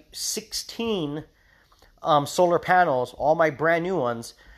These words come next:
Um, they're four hundred forty-five watts apiece, and I have sixteen of them.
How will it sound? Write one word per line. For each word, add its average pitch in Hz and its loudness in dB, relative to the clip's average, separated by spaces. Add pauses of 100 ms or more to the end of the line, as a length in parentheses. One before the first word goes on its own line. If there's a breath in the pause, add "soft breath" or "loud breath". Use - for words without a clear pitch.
(280 soft breath)
Um, 127 -2
they're 127 0
four 202 2
hundred 190 -4
forty-five 175 -2
watts 165 2
apiece, - -10
and 131 -6
I - -2
have 127 -6
sixteen 165 -10
of 185 -2
them. 214 -2